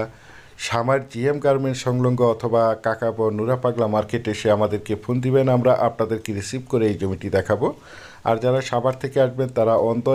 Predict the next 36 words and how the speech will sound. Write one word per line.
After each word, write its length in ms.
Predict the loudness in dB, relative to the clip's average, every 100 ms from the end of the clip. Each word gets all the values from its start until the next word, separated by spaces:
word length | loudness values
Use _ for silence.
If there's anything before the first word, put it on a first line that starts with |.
| 2
এবং 120 | 0 -2 -2
চুরুঙ্গি 360 | -2 0 -4
শপিং 340 | -2 -2 0 0
কমপ্লেক্সের 600 | 2 0 0 -4 -2 -2
নিচ 140 | -2 -2
থেকে 200 | -4 -2 -2 -2
যে 80 |
কোনো 240 | -2 0 2 2
অটো 200 | 2 0
যোগে 260 | 0 2 4
অথবা 340 | 4 2 -2 -2
যে 100 | -4 -4
কোনো 220 | -2 0
যানবাহন 440 | 2 2 2 0 0
যোগে 280 | -2 2 0 0 -12 -16 -16 -2
আমাদের 400 | 0 0 -2 -4 -4
সামার 300 | -2 0 0 -2
জিএম 260 | -4 -2 0
গার্মেন্টস 420 | 0 2 -2 -4
সংলগ্ন 380 | -4 -2 -2 0 2 2
অথবা 260 | 0 0 0 -2 -2
কাকাবো 380 | -2 0 -2 -2
নুরা 280 | -6 -4 -4
পাগলা 320 | -4 -2 -2
মার্কেট 380 | -2 -2 -4 -6
এসে 180 | -6 -2 0
আমাদেরকে 440 | 0 -4 -4 -4
ফোন 200 | -4 -4 -2
দিবেন, 240 | 0 2 2
আমরা 220 | 4 4 2
আপনাদেরকে 400 | 0 -2 -4 -6 -6
রিসিভ 280 | -6 -8 -6
করে 140 | -2 0
এই 60 | 0
জমিটি 300 | -4 -6 -2
দেখাবো। 400 | 0 2 2